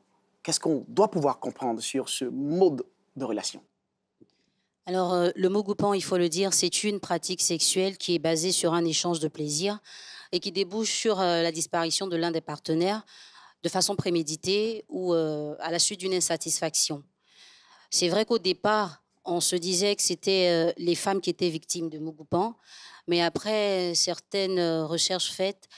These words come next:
Speaker 2: à travers des forums de discussion, il se trouve qu'aujourd'hui, les femmes sont en pole pro-, de position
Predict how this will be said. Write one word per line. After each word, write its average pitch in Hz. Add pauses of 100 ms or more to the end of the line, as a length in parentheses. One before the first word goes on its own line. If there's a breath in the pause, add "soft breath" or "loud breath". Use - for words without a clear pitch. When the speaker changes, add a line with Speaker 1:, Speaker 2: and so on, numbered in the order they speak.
(200 loud breath)
Speaker 2:
à 165
travers 180
des 175
forums 175
de 175
discussion, 165
il 220
se 190
trouve 208
qu'aujourd'hui, 185 (400 loud breath)
les 175
femmes 226
sont 190
en 170
pole 196
pro-, 185
de 165
position 165